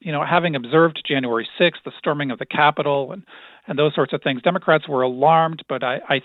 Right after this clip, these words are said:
think then with Biden assuming the presidency and, and initially looking like Donald Trump might sort of, you know, fade into retirement, uh, that Democrats felt like things were, um,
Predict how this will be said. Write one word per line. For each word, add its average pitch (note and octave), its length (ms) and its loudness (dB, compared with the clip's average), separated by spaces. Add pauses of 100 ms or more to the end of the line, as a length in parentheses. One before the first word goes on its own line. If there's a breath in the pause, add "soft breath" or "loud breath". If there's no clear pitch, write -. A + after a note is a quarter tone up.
(140)
think E3+ 280 -2 (100)
then C#3 300 -2
with A#2+ 220 -6
Biden C#3 320 2
assuming D3 420 -4
the A#2+ 60 -6
presidency C3 760 -2
and, A2+ 180 -6 (600 loud breath)
and C3 200 -4
initially C3+ 560 -2 (120)
looking C3+ 300 -4
like A#2 160 -8
Donald B2 320 -2
Trump B2+ 220 -4
might B2 240 -6
sort C3 180 -2
of, A2 60 -8 (920)
you F3+ 120 -8
know, B2+ 80 -4 (100)
fade D3+ 160 4
into C3+ 160 0
retirement, C3+ 600 0 (260 soft breath)
uh, C3+ 340 2 (160)
that C#3 180 2
Democrats C#3+ 500 2 (300)
felt B2 260 0 (580 soft breath)
like C3+ 220 -2
things C#3+ 240 -4
were, C3 380 0
um, B2 380 0